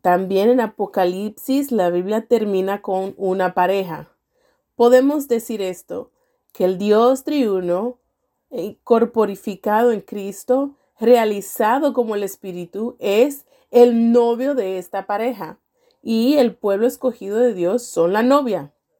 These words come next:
Eh, la pareja que vemos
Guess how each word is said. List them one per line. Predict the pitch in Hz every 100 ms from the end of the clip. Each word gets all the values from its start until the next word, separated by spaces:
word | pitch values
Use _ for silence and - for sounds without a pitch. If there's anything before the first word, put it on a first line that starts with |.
| _ _ _ _ _ _ _ _ _ _ -
Eh, | 233 208 208
la | 202
pareja | 208 226 240 262
que | 240 196
vemos | 220 240 269 320 -